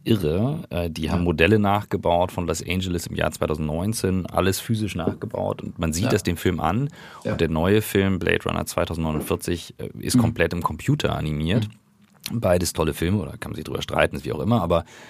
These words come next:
Speaker 1: beides hat eben was. Und mein Gefühl ist, was viel noch fehlt oder was wir noch verstärken könnten, wäre wirklich auch gezielte Programme Menschen beizubringen, was sind die unterschiedlichen Wirkungen. Also du hast es gerade erwähnt, jetzt sitzt einer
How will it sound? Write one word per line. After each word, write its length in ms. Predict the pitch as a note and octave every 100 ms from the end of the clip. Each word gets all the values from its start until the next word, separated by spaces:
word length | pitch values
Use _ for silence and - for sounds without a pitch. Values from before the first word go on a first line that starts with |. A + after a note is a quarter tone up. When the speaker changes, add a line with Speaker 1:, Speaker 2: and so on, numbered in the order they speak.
| - -
Speaker 1:
beides 380 | E2 F2 F#2+ - -
hat 240 | G2+ -
eben 240 | B1+ B1+
was. 240 | - - -
Und 440 | D#2 D2+ D2 - _ - A#1+ - -
mein 400 | D#2 D2 F#2+ C3
Gefühl 420 | A#2+ - A#2 G#2+
ist, 400 | G2 G2+ - -
was 400 | E2+ E2 E2+ - - -
viel 760 | - - - F#2+ F#2+ F#2+ F#2 - - _ -
noch 180 | E2 -
fehlt 580 | - - E2 G2 A#2 A#2+
oder 140 | D2+
was 140 | - -
wir 80 |
noch 140 | D2+ D2+ - -
verstärken 480 | D2 - E2 F#2
könnten, 340 | E2 F#2+ G#2 F#2+
wäre 380 | F2 F2 F2 E2+ - - - - _
wirklich 440 | D#2+ E2 F#2+ G2+ -
auch 140 | F2 _ -
gezielte 500 | D#2 - - G2+ A#2
Programme 480 | A#2 F2 D#2 E2 F2
Menschen 460 | D#2+ D#2+ F#2 F2 D2+
beizubringen, 840 | C#2 E2+ - F2 F2 E2 E2 E2 - _ -
was 160 | D#2
sind 220 | - A2 A#2
die 60 |
unterschiedlichen 640 | C#2+ D2 - A#1 - C2
Wirkungen. 320 | C2+ - - -
Also 140 | C#2+
du 80 | D2
hast 140 | D#2
es 80 | -
gerade 200 | - D2+
erwähnt, 480 | B1+ D2 D#2 F2+ F#2+
jetzt 200 | D#2 -
sitzt 280 | F2 - -
einer 480 | D#2+ F2+ F2 E2+